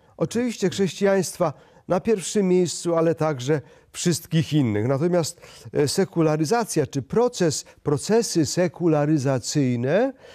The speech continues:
one są <clears throat> w historii, e, e, naszej, e, Kościoła i w historii cywilizacji, w historii powszechnej, ale także w socjologii, e,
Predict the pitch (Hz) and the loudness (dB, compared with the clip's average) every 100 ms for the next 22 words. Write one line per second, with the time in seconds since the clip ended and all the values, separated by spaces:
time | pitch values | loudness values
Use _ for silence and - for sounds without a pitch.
0 | - - - 165 180 - 175 156 - _ | -20 -12 -2 0 0 0 0 -2 -10 _
1 | - 196 170 143 - 180 - 208 226 214 | -2 0 0 -2 -4 -4 0 2 2 0
2 | 175 _ _ - _ _ _ _ _ _ | -6 _ _ -20 _ _ _ _ _ _
3 | _ _ 143 143 151 - 147 135 151 160 | _ _ 0 2 2 0 -2 -2 -2 -2
4 | 143 170 160 - - _ 143 143 147 139 | 0 0 0 -4 -20 _ -2 2 2 0
5 | 151 135 - 202 214 170 147 - 139 - | -2 -2 0 2 2 2 -2 -6 -6 0
6 | 143 143 131 147 160 170 220 202 - 180 | 0 0 -4 -6 -6 -2 0 0 -4 -8
7 | - - - 175 - 185 175 151 170 - | -10 -16 -12 -8 0 0 2 0 -2 0
8 | 196 147 208 247 220 196 143 156 - 170 | -2 0 0 2 2 0 0 -2 0 -4
9 | - 151 127 113 90 110 202 254 - - | 0 0 2 0 -2 -4 -4 -6 -12 -20
10 | - - 147 160 165 170 | -20 -14 -4 2 4 2